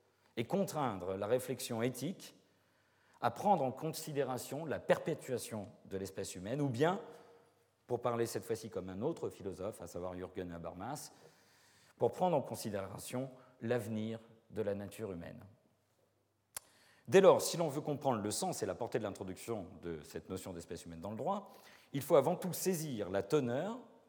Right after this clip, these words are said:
et les présupposés de cette éthique de l'espèce humaine qui est en cours d'élaboration. Et Dieu sait si la littérature est, est non seulement, euh, grande, large, et, mais surtout très vague,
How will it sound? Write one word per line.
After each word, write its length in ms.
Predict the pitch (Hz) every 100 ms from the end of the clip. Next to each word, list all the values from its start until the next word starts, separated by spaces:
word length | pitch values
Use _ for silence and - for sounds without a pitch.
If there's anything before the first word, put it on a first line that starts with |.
| _ _ _ _
et 100 | 156
les 120 | 170 165
présupposés 880 | - 180 - - 135 143 123 214
de 140 | 175 139
cette 400 | - 143 131 - -
éthique 600 | 202 220 - 247 - - - -
de 120 | 107
l'espèce 420 | 104 101 107 -
humaine 380 | 95 98 139 208 - - - - -
qui 160 | 139
est 240 | 160 - 113
en 80 |
cours 300 | 95 - 214
d'élaboration. 720 | 123 110 101 92 85 - 110 220 - _ - - -
Et 80 | 113
Dieu 200 | 92 143
sait 180 | 151
si 140 | 131 107
la 160 | 95
littérature 760 | 95 95 92 98 95 92 110 101
est, 340 | 90 80 76 90
est 420 | 82 80 78 - - - - _ _ _ -
non 160 | 120
seulement, 480 | 127 123 113 107 95
euh, 180 | 87 82 85 78 -
grande, 440 | 82 123 135 90 - - - - _ _ _ -
large, 460 | 113 131 95 - 95 101 -
et, 340 | - 92 90 85
mais 100 | 90
surtout 300 | - 87 98
très 180 | - 90
vague, 380 | 95 131 -